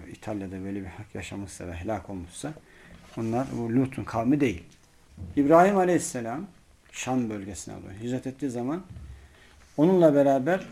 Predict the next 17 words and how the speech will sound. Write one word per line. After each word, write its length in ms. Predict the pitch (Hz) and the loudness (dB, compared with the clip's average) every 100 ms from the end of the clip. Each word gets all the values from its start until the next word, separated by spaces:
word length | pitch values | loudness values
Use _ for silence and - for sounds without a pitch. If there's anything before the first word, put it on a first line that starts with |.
| - | -16
kardeşinin 720 | - 135 139 139 - 160 170 156 | -4 -2 0 0 0 0 2 4
oğlu, 420 | 139 139 127 90 - _ - - | 4 4 2 -4 -12 _ -20 -4
öz 300 | 156 156 - | 2 2 0
kardeşinin 560 | - 117 107 - 127 107 | -6 -6 -6 -8 -8 -6
oğlu, 200 | 120 160 | -4 -2
yeğeni 600 | 123 120 123 123 110 101 | 0 0 0 0 -2 -4
yani, 360 | 98 101 151 170 | -8 -8 -10 -10
erkek 360 | 131 107 123 - | -12 -10 -10 -10
kardeşlerin 520 | 107 95 90 117 113 - _ _ _ - - | -12 -12 -14 -14 -16 -18 _ _ _ -20 -14
yeğeni 500 | 110 131 135 135 175 190 - - | -2 2 2 2 0 -4 -14 -4
Lut 200 | 160 170 | -4 2
Aleyhisselam 600 | 147 143 135 151 156 147 | 2 2 0 2 4 4
da 40 | 131 | 4
onunla 240 | 147 143 | 4 4
beraber 300 | 131 135 170 | 2 0 -2
hicret 400 | 120 127 135 - | -4 -2 -2 -4
ediyor. 240 | 92 90 | -12 -16